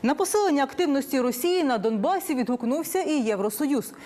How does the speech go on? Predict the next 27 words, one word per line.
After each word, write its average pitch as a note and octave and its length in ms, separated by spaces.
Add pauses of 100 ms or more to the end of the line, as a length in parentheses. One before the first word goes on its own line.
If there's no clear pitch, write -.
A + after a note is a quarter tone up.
(160)
Новий C#4 400
верховний A#3 520
представник B3+ 540
Є D#4 180
С - 120
із G#3+ 100
закордонних A#3+ 540
справ D4 320
і A3 60
політики A3+ 440
безпеки A#3 480
Фредеріка A#3 520
Могеріні A#3 540 (300)
оприлюднила D4 680
свою C4+ 360
заяву. A3 460 (280)
У C#4+ 120
ній E4 240
також D4 460
закликає G#3+ 540
Москву B3 380
виконувати D4+ 600
усі C#4+ 420
мінські C4+ 360
домовленості, A3 760 (220)
а G3 100
саме F#4 320